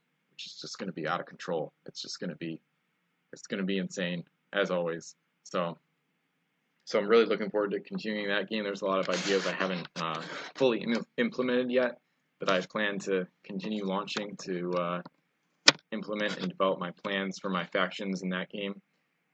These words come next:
And, uh, so yeah, Xerxes submitted his turn a couple weeks ago, and, um, finally should be able to start mine today, I think. So, um, oh, and then another thing, you know what? Yeah, there's always more. This is the first <laughs> vlog in, like, seven months, so it's just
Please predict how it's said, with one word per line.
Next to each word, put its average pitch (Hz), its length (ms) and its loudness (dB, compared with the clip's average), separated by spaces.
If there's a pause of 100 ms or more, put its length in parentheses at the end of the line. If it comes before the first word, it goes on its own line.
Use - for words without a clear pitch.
(100)
And, 87 220 -4
uh, 87 280 0
so 98 180 -4
yeah, 95 200 6
Xerxes 98 360 2
submitted 92 220 -4
his 92 120 -6
turn 95 300 0
a 90 60 -4
couple 98 220 -4
weeks 92 260 -4
ago, 92 240 4
and, 90 120 -2
um, 90 260 -4 (140)
finally 101 440 6
should 156 180 -6
be 135 80 0
able 104 160 4
to 98 60 -8
start 87 200 0
mine 90 320 -2
today, 85 380 -2
I - 60 -6
think. - 220 -8 (520)
So, 90 340 2 (800)
um, 87 480 -2 (440)
oh, 117 80 6
and 110 80 6
then 101 100 2
another 120 360 4
thing, 104 560 0 (140)
you 110 100 -2
know 120 120 6
what? 151 280 6
Yeah, 131 300 6
there's 123 180 2
always 131 300 10
more. 101 260 2 (460)
This 147 120 6
is 175 160 4
the 113 120 0
first 139 340 6
<laughs> - 20 -16
vlog 113 220 -4
in, 117 100 0
like, 98 160 -2
seven 104 220 2
months, 90 280 -2
so 107 100 0
it's - 140 -4
just - 280 -10